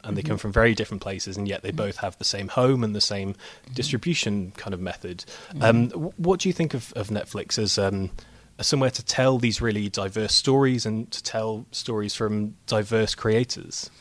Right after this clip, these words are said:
Speaker 2: Um, I think Netflix is very important, and I'm so happy that we have Netflix now because we have so much freedom. You know,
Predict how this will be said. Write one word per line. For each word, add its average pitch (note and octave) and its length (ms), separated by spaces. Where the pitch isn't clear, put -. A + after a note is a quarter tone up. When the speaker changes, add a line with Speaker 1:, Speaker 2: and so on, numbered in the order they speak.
Speaker 2:
Um, D#3+ 300
I - 80
think D#3+ 260
Netflix D3+ 520
is C3 240
very C#3+ 320
important, C3+ 560
and C3+ 380
I'm C#3 140
so D3 240
happy C#3+ 380
that C3 320
we C3+ 160
have C#3+ 260
Netflix C3+ 540
now B2+ 260
because C3 340
we C3 140
have C#3 220
so C3+ 180
much C3+ 220
freedom. C#3+ 480
You D#3 140
know, C#3+ 360